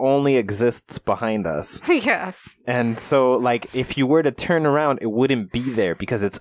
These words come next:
Speaker 1: only existent behind you.
Speaker 2: Yes.
Speaker 1: Where you're not facing is the only place it could be.
Speaker 2: Mm-hmm. Unless it's in the grave that you're looking.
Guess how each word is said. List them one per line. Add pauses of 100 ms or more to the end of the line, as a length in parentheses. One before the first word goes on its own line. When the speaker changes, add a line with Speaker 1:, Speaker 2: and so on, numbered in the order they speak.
Speaker 1:
only
existent (160)
behind
you. (160)
Speaker 2:
Yes.
Speaker 1:
Where
you're
not
facing
is
the
only
place
it
could
be. (100)
Speaker 2:
Mm-hmm. (340)
Unless
it's
in
the
grave
that
you're
looking.